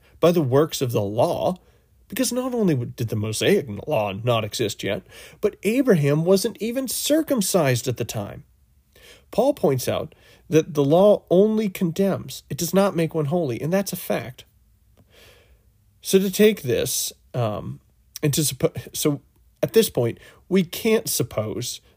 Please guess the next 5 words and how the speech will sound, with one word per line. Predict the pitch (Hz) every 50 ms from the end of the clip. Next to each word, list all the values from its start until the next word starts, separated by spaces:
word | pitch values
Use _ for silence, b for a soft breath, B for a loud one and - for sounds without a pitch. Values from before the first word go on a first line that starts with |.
| _ -
that | 131 123 131 131 127 127 127 - _ -
Abraham | 156 165 170 160 143 123 110 110 107 104 107 117 143 - _ _ _ _ _ _ _ _
was | - 147 139 123
justified | - 147 143 127 - - 135 - - 117 110 113 113 113
by | 113 104 101 101 98 117